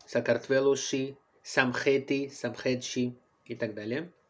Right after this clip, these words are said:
Но, э, дело в том, что, как я понял, в Грузии я себя чувствовал хорошо, как в гостях хорошо, то есть на время.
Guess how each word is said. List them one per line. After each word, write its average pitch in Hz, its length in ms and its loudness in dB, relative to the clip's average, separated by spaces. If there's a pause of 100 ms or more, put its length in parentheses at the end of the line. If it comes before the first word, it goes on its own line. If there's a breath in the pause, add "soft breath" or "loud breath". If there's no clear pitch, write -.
(2250 loud breath)
Но, 147 540 6 (340)
э, 127 500 4 (140)
дело 143 260 8
в 143 60 -8
том, 147 260 2
что, 127 640 4 (1600)
как 131 200 0
я 123 100 6
понял, 170 440 4 (1120 soft breath)
в 131 80 -6
Грузии 175 380 10
я 135 120 8
себя 135 260 2
чувствовал 143 460 6
хорошо, 139 420 4
как 160 160 2
в 120 100 0
гостях 131 480 0
хорошо, - 640 -6 (180)
то 143 120 10
есть 139 180 8
на 131 140 2
время. 110 400 2